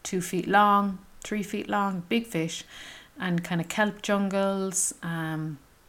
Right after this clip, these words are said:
amazing, and then small little hermit crabs. And then I've been also snorkeling in my local Guyleen, um, which is always amazing for sea life.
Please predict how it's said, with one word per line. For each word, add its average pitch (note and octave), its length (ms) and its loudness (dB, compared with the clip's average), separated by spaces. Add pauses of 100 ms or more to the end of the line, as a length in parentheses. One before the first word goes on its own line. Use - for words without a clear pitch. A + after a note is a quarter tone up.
(840)
amazing, F#3+ 400 -2
and E3 80 -2
then E3 140 -2
small E3+ 340 2
little E3+ 340 0
hermit F3 440 0
crabs. F3 480 -2 (420)
And G3+ 160 2
then A3 100 6
I've G#3+ 160 2
been G#3 140 2
also G#3+ 240 2
snorkeling F#3+ 460 0
in F3+ 100 0
my F3+ 140 2
local F3+ 680 2
Guyleen, F3+ 800 2 (480)
um, E3+ 300 4
which F3 180 -2
is F3 100 2
always E3+ 800 6 (120)
amazing E3+ 1000 4
for D#3 360 -2
sea F3 280 2
life. D#3+ 460 -2